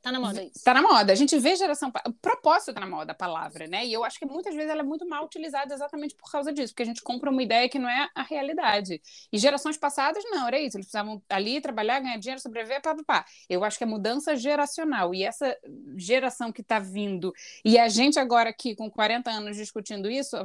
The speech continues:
Speaker 2: essa palavra propósito, isso tá muito em voga, né? E aí eu acho que como tá muito em voga, é uma coisa também que tá sendo usado pro bem e pro mal, sabe?
Speaker 1: Cara, e aí você falou uma coisa maravilhosa, que essa coisa geracional,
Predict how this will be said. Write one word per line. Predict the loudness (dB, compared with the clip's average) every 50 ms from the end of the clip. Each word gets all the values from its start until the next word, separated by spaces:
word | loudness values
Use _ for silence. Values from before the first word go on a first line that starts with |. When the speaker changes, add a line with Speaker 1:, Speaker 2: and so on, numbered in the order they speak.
| -4 -4
Speaker 2:
essa | -4 -4 -4 -4
palavra | -4 -2 -2 0 0 0 0 0 -2 -4
propósito, | -6 -8 -10 -8 -2 0 2 2 2 0 -2 -6 -12 -12 -12 -12
isso | -12 -12 -8
tá | -6 -2 0
muito | 2 4 6 8 8 8 8 8 4 2 0 0 0 0 -4 -12 -20 _
em | -2 2 2
voga, | 2 4 6 6 6 6 4 2 -4 -4 -4 -6 -8 -10 -12
né? | -6 -2 0 0 0 -2 -4 -8 -16 -20 -20 _ -6 -2
E | 2 4 4
aí | 4 2 0 -2 0 0
eu | 0 0 0
acho | -4 -4 -6
que | -12
como | -6 -4 -4 -4 -2 -4
tá | -4 -4
muito | -4 -6 -8 -10
em | -10 -6
voga, | -2 2 2 2 2 0 0 -2 -2 -4 -4 _ _ _ _ _ _ _ 0
é | 0 0
uma | 0 2 -4
coisa | -4 -4
também | -4 -8 -10 -10
que | -8 -8
tá | -8 -6
sendo | -6 -6 -6 -6 -6
usado | -2 -2 -2 -2 -2 -6 -8
pro | -8 -8 -6
bem | -6 -6
e | -4
pro | -4 -4
mal, | -4 -4 -6 -4
sabe? | -2 0 0 0 -2 -4 -10 -12 _ _ _ _ _ _ _ _ _ _ _ _ _ _ _ _ _ _ _
Speaker 1:
Cara, | -6 -4 -4 -2 -2 -4 -4
e | -4 -4
aí | -2 -2 -4 -4 -6
você | -8 -8 -10 -6
falou | -4 -2 -2
uma | -2 -2
coisa | -4 -4 -4
maravilhosa, | -2 -2 -2 -2 0 -2 -4 -4 -6 -10
que | -10 -6
essa | -6 -6 -6
coisa | -4 -4 -4 -4
geracional, | -4 -4 -4 -6 -6 -6 -6 -4 -2 0 0 -2 -2